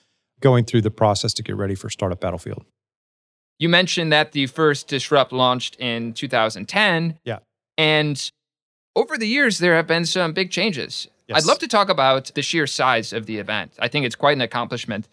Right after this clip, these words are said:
Speaker 2: that what started as a modest gathering of startups, V Cs, tech insiders, and press is on its way to becoming a ten thousand person event.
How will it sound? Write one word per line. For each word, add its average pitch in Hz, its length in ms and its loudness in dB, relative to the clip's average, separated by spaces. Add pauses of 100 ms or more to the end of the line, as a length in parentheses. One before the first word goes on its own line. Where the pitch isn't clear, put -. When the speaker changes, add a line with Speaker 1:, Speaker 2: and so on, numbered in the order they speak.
(400)
Speaker 2:
that 117 340 2 (180)
what 139 180 2
started 160 380 4
as 131 260 4
a 123 40 -4
modest 117 360 0
gathering 165 760 2
of 90 180 -2
startups, 147 800 4
V 135 260 0
Cs, 131 640 -2
tech 120 240 -4
insiders, 123 800 0
and 104 340 -6 (200)
press 190 540 -2 (280)
is 147 280 2
on 202 180 2
its 220 120 -4
way 180 140 2
to 175 60 -4
becoming 160 500 0
a 131 160 -2
ten 160 340 -2
thousand 143 520 0
person 131 480 -6
event. 107 560 -6